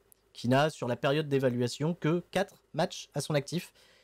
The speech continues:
Et je rappelle, bien entendu, que cette période d'évaluation va du premier juillet deux mille vingt au trente juin deux mille vingt et un.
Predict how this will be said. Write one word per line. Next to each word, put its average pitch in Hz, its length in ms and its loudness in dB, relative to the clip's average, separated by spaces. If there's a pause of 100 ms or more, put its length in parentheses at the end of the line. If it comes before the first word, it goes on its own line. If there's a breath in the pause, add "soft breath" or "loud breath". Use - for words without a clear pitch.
(120 soft breath)
Et 156 60 0
je 135 80 -2
rappelle, 143 240 2
bien 147 160 0
entendu, 139 260 -4
que 143 120 -2
cette - 260 -4
période 170 240 2
d'évaluation 139 760 2
va 147 320 2
du 110 160 -10
premier 262 480 0
juillet 180 300 0
deux 156 120 -2
mille 135 180 2
vingt 120 240 0 (440 soft breath)
au 147 140 2
trente 208 540 0
juin 143 500 -2
deux 110 180 0
mille 151 220 2
vingt 139 180 0
et 135 100 2
un. 98 120 -4